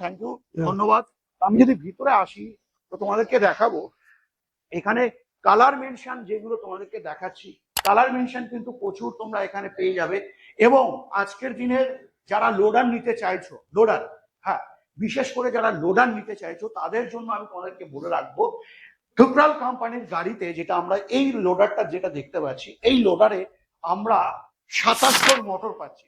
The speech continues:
Speaker 1: তো সেখানে দাঁড়িয়ে দু টন লোড ক্যাপাসিটি কিন্তু তোমরা এই গাড়িতে কিন্তু তোমরা করতে পারছো। সাথে সাথে আমি তোমাদেরকে বলে রাখবো, ঠুকরাল কোম্পানির গাড়ির মডেল কিন্তু আমরা সাধারণত চারটে মডেল আমরা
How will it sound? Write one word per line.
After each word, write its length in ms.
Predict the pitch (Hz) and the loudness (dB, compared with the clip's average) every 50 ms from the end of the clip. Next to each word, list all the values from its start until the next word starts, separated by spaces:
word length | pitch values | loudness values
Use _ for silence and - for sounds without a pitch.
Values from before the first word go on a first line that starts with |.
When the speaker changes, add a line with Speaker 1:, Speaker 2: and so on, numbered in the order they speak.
| _ | _
Speaker 1:
তো 40 | - 196 - | -20 -20 -16
সেখানে 280 | - 196 - 226 233 240 | -16 -12 -6 -4 -4 -4
দাঁড়িয়ে 240 | 240 233 226 262 277 - - - | -4 -4 -4 -4 -6 -6 -8 -8
দু 80 | 196 240 - - | -8 -4 2 2
টন 140 | 247 247 247 247 - | 2 2 2 0 -4
লোড 120 | 202 196 - - | -6 -6 -4 -4
ক্যাপাসিটি 400 | 196 180 - - - 175 165 196 | -4 -4 -4 -6 -8 -12 -18 -16
কিন্তু 200 | 180 190 165 - - | -14 -14 -14 -14 -16
তোমরা 200 | 180 170 175 - - - - - - - - - - - 247 | -10 -4 -2 -2 -2 -4 -6 -14 -20 -20 -18 -2 2 4 4
এই 80 | 294 320 262 226 | 4 4 2 0
গাড়িতে 280 | 202 196 208 196 - 220 180 | 0 0 -2 -4 -8 -10 -8
কিন্তু 160 | 196 175 196 226 196 | -10 -14 -14 -14 -14
তোমরা 180 | 190 170 190 226 | -12 -10 -8 -10
করতে 340 | - - 165 143 - - 196 - - | -10 -10 -12 -14 -12 -12 -14 -12 -12
পারছো। 300 | 127 120 - - - - - _ _ _ _ _ - - _ _ - | -14 -16 -16 -18 -20 -20 -20 _ _ _ _ _ -20 -20 _ _ -4
সাথে 300 | - - 226 220 226 277 269 | 2 4 6 6 4 4 0
সাথে 160 | 285 285 370 311 | -2 -2 -2 -4
আমি 80 | 247 240 247 | -6 -4 -4
তোমাদেরকে 300 | 233 226 226 220 226 226 | -2 -2 -2 -4 -6 -6
বলে 220 | 175 165 165 175 | -4 -4 -2 0
রাখবো, 260 | 185 185 180 180 214 247 240 - | 0 0 2 2 2 2 2 0
ঠুকরাল 340 | 170 175 - 220 233 262 | -8 -6 0 2 2 2
কোম্পানির 480 | 254 226 220 220 220 - 220 226 233 208 175 175 | 2 -2 -6 -6 -8 -10 -14 -12 -12 -12 -10 -10
গাড়ির 260 | 160 165 196 214 214 190 147 | -8 -8 -10 -12 -14 -14 -14
মডেল 260 | 143 151 160 180 214 240 - | -14 -10 -6 -6 -8 -8 -8
কিন্তু 180 | 208 196 190 - 196 165 | -14 -14 -8 -6 -4 -4
আমরা 160 | 160 165 170 190 - - | -4 -4 -8 -10 -8 -8
সাধারণত 460 | 151 151 208 247 254 247 - - - 214 220 - - - _ _ _ - | -8 -4 0 2 2 2 0 -2 -2 -2 -2 -4 -6 -12 _ _ _ -2
চারটে 340 | - 220 - - - - 285 | 0 0 0 -2 -4 -4 -4
মডেল 340 | 254 226 202 185 185 214 196 | -2 0 -2 -2 -2 -2 -2
আমরা 220 | 165 - 156 170 | -4 -4 -6 -8